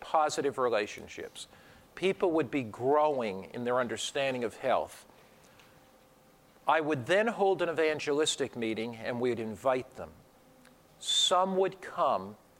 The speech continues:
but the gap for many was so great between the health meetings and the evangelistic meetings. Um, and there are many reasons for that.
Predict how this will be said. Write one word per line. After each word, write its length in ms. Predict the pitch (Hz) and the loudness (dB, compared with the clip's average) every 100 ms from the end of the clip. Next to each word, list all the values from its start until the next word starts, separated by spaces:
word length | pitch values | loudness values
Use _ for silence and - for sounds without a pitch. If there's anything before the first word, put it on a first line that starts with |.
| - | -8
but 140 | - - | -6 -2
the 100 | 135 | -4
gap 560 | 101 123 170 185 208 | -4 2 4 4 2
for 400 | - - - 170 | -6 -16 0 2
many 400 | 143 143 156 143 | 2 2 2 2
was 240 | 120 117 113 | 0 -2 -2
so 300 | - 160 139 | -2 0 0
great 540 | 117 127 127 98 - - - - - - - _ | 0 2 2 2 -6 -18 -20 -20 -20 -20 -20 _
between 640 | 127 - - 180 170 165 160 - 127 | -8 -6 0 2 2 2 -2 -6 -10
the 480 | 110 139 131 127 113 - - - - - - | 0 2 4 0 -4 -18 -20 -20 -20 -20 -8
health 400 | - 185 202 - | 0 2 2 -2
meetings 680 | 143 117 113 107 113 - - - - - - - 139 | -2 0 -2 -6 -8 -10 -12 -18 -20 -20 -20 -6 0
and 340 | 143 139 139 | 2 2 0
the 280 | 143 135 131 123 - | 0 0 0 -2 -4
evangelistic 840 | 131 131 127 131 123 120 - - | 0 -2 -2 -4 -4 -4 -8 -10
meetings. 540 | 98 87 - - - - - - - - - - - - - | -8 -8 -10 -16 -18 -18 -20 -20 -20 -20 -20 -20 -20 -6 2
Um, 500 | 143 135 135 127 - - - - - _ - - _ - | 4 4 0 -6 -12 -20 -20 -20 -20 _ -20 -20 _ -2
and 160 | 170 180 | 2 4
there 80 | |
are 60 | 175 | 4
many 220 | 180 202 | 4 2
reasons 520 | 160 160 151 135 117 | 4 4 2 0 -6
for 200 | - 123 | -2 0
that. 380 | 113 113 92 64 | 2 4 2 0